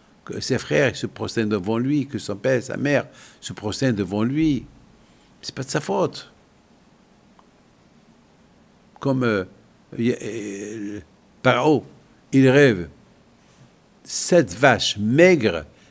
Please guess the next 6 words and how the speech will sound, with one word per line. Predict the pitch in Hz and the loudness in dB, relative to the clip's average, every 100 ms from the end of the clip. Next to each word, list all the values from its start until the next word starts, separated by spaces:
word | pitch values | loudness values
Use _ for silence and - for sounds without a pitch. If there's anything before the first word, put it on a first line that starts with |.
| _ - | _ -4
qui | 151 120 | 0 4
avalent | 143 123 147 143 120 95 85 - _ - - | 4 4 2 4 2 -2 -8 -10 _ -20 -16
sept | - - - - 165 156 | -8 -6 -2 2 2 0
fa-, | - - 135 131 - | -10 -4 0 0 -2
vaches | 87 139 135 - | 0 2 2 0
grosses. | 90 76 85 117 107 - - - | -4 -2 8 8 8 4 -10 -12